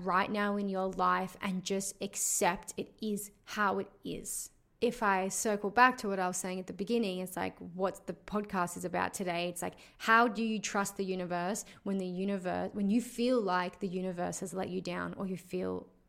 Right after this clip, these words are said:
a huge disappointment? There is no how to. It's just a choice.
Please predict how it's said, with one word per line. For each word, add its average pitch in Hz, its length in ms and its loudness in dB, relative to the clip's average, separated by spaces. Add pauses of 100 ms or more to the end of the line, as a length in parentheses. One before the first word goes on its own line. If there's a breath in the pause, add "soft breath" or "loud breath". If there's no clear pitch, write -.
(260)
a 202 60 -4
huge - 340 -4
disappointment? - 720 -4 (1400 soft breath)
There 208 220 4
is 208 160 4
no 196 120 0
how 165 240 -4
to. - 340 -8 (500)
It's - 160 -2
just - 180 -2
a 190 60 -6
choice. - 580 -2